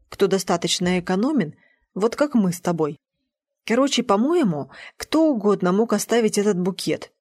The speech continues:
Понять бы повод». «Может, таким образом управляющий приветствует новых жильцов?» Ирка выдвинула новую версию, и она мне не понравилась.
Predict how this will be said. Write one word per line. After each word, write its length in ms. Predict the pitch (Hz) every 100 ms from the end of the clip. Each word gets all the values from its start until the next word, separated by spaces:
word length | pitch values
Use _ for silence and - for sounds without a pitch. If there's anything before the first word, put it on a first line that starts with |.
| _ _ _ _ _
Понять 460 | 190 190 233 262
бы 160 | 233 262
повод». 640 | - 294 262 143 139 - _ _ _ _ _ -
«Может, 600 | 214 180 165 175 - -
таким 340 | - 196 196 185
образом 520 | 190 170 175 180 190
управляющий 720 | 190 175 190 175 185 175 -
приветствует 800 | 196 170 180 180 - 165 180 175
новых 540 | 185 180 185 180 190 165
жильцов?» 580 | 208 175 - 320 - _ _ _ _ _ _ _ _
Ирка 460 | 208 269 294 254 -
выдвинула 640 | 190 220 196 196 185 165
новую 500 | 170 190 165 156 147
версию, 540 | 143 151 - - 240 294 - -
и 220 | 254 294
она 280 | - 185 175
мне 260 | 196 175 175
не 120 | 185
понравилась. 800 | 180 185 170 139 139 139 -